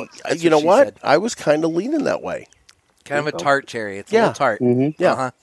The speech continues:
Speaker 2: Like a, like a pie cherry.
Speaker 1: Mm-hmm. Mm-hmm.
Speaker 2: Interesting.
Speaker 1: Yep,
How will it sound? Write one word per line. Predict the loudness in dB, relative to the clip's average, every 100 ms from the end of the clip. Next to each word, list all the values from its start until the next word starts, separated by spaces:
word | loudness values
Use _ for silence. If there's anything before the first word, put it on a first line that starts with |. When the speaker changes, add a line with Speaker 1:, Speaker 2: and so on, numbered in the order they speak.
| -2
Speaker 2:
Like | 2
a, | 4
like | 4 2
a |
pie | 2 0 0
cherry. | -4 -6 -8
Speaker 1:
Mm-hmm. | -14 -12 -12 -14 _ _ _ _ _ _ _ _ _ _ _ _ _ _ _ _ -14
Mm-hmm. | -12 -12 -14 _ _ _ _ -20 _ _ _ _ _ _ _ _ _ -20 _ -10
Speaker 2:
Interesting. | -4 -4 -6 -16 -16 -16 -10
Speaker 1:
Yep, | -10